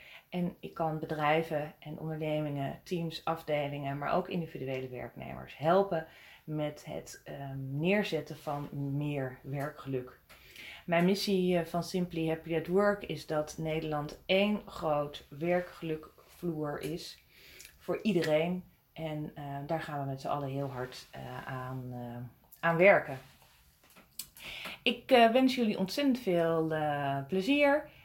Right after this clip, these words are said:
Heel veel luisterplezier. Ik zou het ook leuk vinden als je even hieronder in de comments, eh, wat opmerkingen zet. En, eh,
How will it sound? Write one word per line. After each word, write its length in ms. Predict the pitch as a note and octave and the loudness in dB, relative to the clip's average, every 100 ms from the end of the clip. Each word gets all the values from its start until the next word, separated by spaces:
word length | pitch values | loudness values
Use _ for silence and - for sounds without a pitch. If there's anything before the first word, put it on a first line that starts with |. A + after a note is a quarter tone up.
| - - | -14 2
Heel 180 | C#4+ | 4
veel 140 | D4+ A#3+ | 4 4
luisterplezier. 800 | G3+ A3 - F#3 - F#3 E3+ E3+ | 6 4 0 -10 -4 0 0 0
Ik 60 | |
zou 180 | - F3 | 0 0
het 80 | F3 | 0
ook 120 | F3+ | 0
leuk 220 | E3+ D3+ | 2 0
vinden 240 | - D3 - | -2 -6 -6
als 120 | C3+ | -6
je 100 | - | -8
even 220 | D3+ D3 | -8 -8
hieronder 500 | C#3+ - - C#3+ C#3 | -8 -8 -6 -6 -4
in 100 | C#3 | -4
de 80 | C#3 | -4
comments, 500 | - E3+ C#3+ C3+ - | -2 0 -2 -6 -8
eh, 320 | C#3 C3+ C3 | -8 -6 -6
wat 140 | C#3+ - | -8 -6
opmerkingen 600 | A3+ G#3+ G3+ G3+ F3 E3 | 0 2 2 0 0 2
zet. 340 | D3+ - - - - - - - | 0 -2 -8 -20 -20 -18 -18 -4
En, 340 | - F#3+ F3+ E3+ | 2 4 4 4
eh, 240 | D3+ | 2